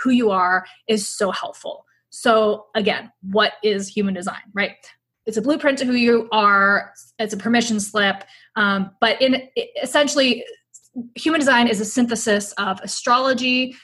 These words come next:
the Chinese I Ching, Kabbalah tree of life, the Hindu chakra system, and quantum physics. So it's kind of like this, it's got some science and some esoteric, right? It's kind of, like,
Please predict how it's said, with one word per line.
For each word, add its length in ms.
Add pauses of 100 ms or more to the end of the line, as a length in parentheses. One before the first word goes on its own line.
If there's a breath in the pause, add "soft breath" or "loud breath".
(160 loud breath)
the 80
Chinese 420
I 160
Ching, 400
Kabbalah 400
tree 240
of 140
life, 360
the 120
Hindu 280
chakra 360
system, 360
and 200
quantum 340
physics. 380
So 100
it's 140
kind 340
of 140
like 340
this, 340 (380 loud breath)
it's 160
got 220
some 160
science 720
and 160
some 140
esoteric, 600
right? 160
It's 120
kind 160
of, 40
like, 140